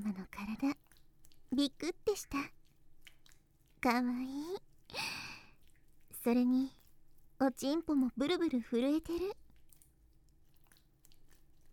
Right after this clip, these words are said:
ご主人様、おっぱい、おいしいですか？遠慮しないで、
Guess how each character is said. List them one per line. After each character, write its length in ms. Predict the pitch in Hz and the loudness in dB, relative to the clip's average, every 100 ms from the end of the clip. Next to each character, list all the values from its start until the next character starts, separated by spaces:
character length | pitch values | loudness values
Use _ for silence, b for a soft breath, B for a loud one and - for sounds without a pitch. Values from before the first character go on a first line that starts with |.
| - | 0
ご 80 | 269 | 0
主 180 | - 262 | 0 0
人 200 | 285 285 | 2 2
様、 260 | 254 214 220 262 381 - - - - - - - - - - | 2 2 4 4 4 -2 -12 -16 -18 -20 -20 -20 -20 -10 2
お 80 | 294 | 2
っ 60 | 349 - | 2 0
ぱ 140 | 320 | 2
い、 100 | 294 - - - - - - - | 2 -2 -20 -20 -20 -20 -4 2
お 80 | 247 | 4
い 80 | 277 | 4
し 220 | - 302 | 2 0
い 40 | |
で 80 | 285 | 0
す 100 | - | -2
か？ 80 | - 233 269 427 - - - - - - - - - - - - - - - - - - - | -4 0 2 0 -4 -20 -20 -20 -20 -20 -20 -20 -20 -20 -20 -20 -20 -20 -20 -20 -20 -16 0
遠 240 | 226 233 | 4 6
慮 100 | 247 | 6
し 140 | 254 254 | 4 4
な 140 | 254 | 4
い 100 | 254 | 4
で、 100 | 226 | 4